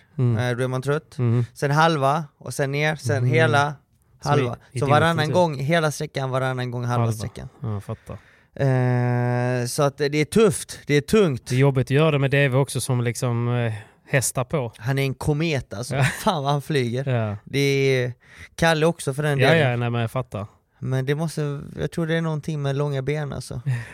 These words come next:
Speaker 1: Bra panna och långa ben. <laughs>
Speaker 2: Nej, men de har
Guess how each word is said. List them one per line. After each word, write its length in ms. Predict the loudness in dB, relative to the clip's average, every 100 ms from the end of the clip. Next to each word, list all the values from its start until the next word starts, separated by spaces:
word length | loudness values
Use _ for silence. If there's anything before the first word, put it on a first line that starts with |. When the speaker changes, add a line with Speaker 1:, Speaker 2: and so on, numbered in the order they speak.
| 0 2 4 2 2 -2 -2 -8 -8 -8 -10 -10 -10 -2
Speaker 1:
Bra 220 | 4 4
panna 440 | 4 2 2 0
och 140 | 2 2
långa 260 | 2 2
ben. 300 | 0 0 2 2
<laughs> 40 |
Speaker 2:
Nej, 400 | 4 6 6 4
men 140 | 2 0
de 160 | 2
har 500 | 2 2 4 2 0